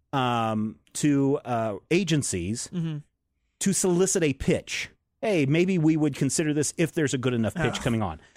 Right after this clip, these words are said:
Speaker 1: That is in no way saying that this movie is going to happen. That is just saying, "Hey, if there's anybody out there that's interested in this, we would be open to it." That doesn't mean that they're gonna do the movie. That doesn't mean that it's been confirmed. It doesn't
Speaker 2: Mm-hmm.
Speaker 1: mean it's gonna go. It doesn't mean it's gonna be one of the movies announced in the, in the Mystery Eight,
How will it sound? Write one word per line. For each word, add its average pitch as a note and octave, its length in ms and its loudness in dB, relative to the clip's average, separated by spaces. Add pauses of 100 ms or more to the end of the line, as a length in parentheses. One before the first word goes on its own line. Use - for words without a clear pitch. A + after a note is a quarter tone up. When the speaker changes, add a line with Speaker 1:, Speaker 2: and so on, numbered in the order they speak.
(140)
Speaker 1:
That A#3 120 2
is G3 120 2
in F#3+ 140 4
no G3+ 140 4
way F#3+ 200 4
saying D#3+ 280 2
that C#3 140 0
this D3+ 200 0
movie B2+ 260 4
is G#2+ 120 0
going G#2+ 240 0
to F#2+ 80 -2
happen. B2+ 480 -4 (480)
That G3+ 120 4
is F3+ 100 0
just G3+ 180 2
saying, F#3+ 160 2
"Hey, C#4 160 2
if - 100 -2
there's F3 180 2
anybody F3+ 320 0
out E3 180 2
there D#3+ 140 2
that's D#3 180 0
interested C#3 380 0
in C3 60 0
this, D3 180 0
we D#3 180 2
would D3 160 2
be D#3 200 2
open C#3 340 0
to B2+ 260 0
it." - 180 -10 (340)
That G#2+ 80 0
doesn't C3 240 0
mean D#3+ 160 4
that D3 100 -2
they're D#3 80 0
gonna C#3+ 160 0
do A#2+ 140 2
the F#2+ 80 -4
movie. F2 320 -6 (180)
That A#2 140 0
doesn't C3+ 200 2
mean D3+ 140 4
that D3+ 100 2
it's D#3 100 -2
been E3 180 0
confirmed. G#2+ 420 -2
It - 60 0
doesn't D#3+ 200 2
Speaker 2:
Mm-hmm. D#3 40 2
Speaker 1:
mean D#3 140 4
it's E3+ 120 -2
gonna E3+ 140 -2
go. A#2+ 260 2
It A#2+ 80 2
doesn't C3 220 0
mean D3+ 120 2
it's D3 120 -4
gonna D3 100 -2
be C#3+ 220 2 (180)
one C#3+ 160 2
of - 20 2
the D3+ 60 2
movies C#3+ 260 4
announced B2+ 440 0
in B2 160 2
the, A#2+ 260 2
in B2 80 2
the A2 80 2
Mystery C3 420 2
Eight, A#2+ 300 0